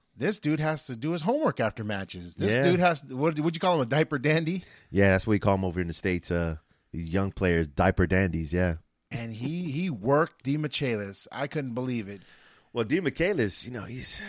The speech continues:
Speaker 2: he's getting long in the tooth. He's thirty-five years old, and the pa-, the pace of the Premier League,
Speaker 1: He
Speaker 2: you have
Speaker 1: took
Speaker 2: to have
Speaker 1: a,
Speaker 2: legs.
Speaker 1: he
Speaker 2: If you
Speaker 1: took a
Speaker 2: don't have
Speaker 1: dive at him.
Speaker 2: legs, and that's what, that's the first thing that goes, um, older players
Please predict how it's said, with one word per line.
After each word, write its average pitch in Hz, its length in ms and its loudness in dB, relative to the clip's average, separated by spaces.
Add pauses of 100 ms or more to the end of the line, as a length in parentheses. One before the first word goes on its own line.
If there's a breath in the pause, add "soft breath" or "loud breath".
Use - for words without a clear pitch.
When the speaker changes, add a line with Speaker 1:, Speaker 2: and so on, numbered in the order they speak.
(140)
Speaker 2:
he's 95 100 -18
getting 131 300 0
long 139 200 4
in 135 40 0
the 120 80 2
tooth. 170 280 0
He's 117 120 -8
thirty-five 131 560 0
years 123 220 -4
old, 135 420 -2
and 85 240 -4 (300)
the 85 80 -10
pa-, - 260 0
the 104 100 -4
pace 147 240 2
of 139 40 -4
the 117 80 2
Premier 131 340 0
League, 117 340 2 (300 soft breath)
Speaker 1:
He - 120 -4
Speaker 2:
you 110 60 8
have 185 60 4
Speaker 1:
took - 60 -2
Speaker 2:
to 135 80 10
have 104 120 10
Speaker 1:
a, 104 40 2
Speaker 2:
legs. 123 320 8
Speaker 1:
he 90 60 0
Speaker 2:
If - 40 2
you 139 60 4
Speaker 1:
took 165 80 4
a - 20 4
Speaker 2:
don't 170 80 8
have 156 100 6
Speaker 1:
dive 165 100 6
at 170 120 8
him. 190 80 8
Speaker 2:
legs, - 220 -4 (200)
and 113 140 0
that's 143 200 6
what, 151 200 0
that's 127 180 2
the 117 80 0
first 139 300 2
thing 156 100 -4
that 147 160 -2
goes, 127 480 2 (640 soft breath)
um, 104 300 0
older 120 260 2
players 123 680 -2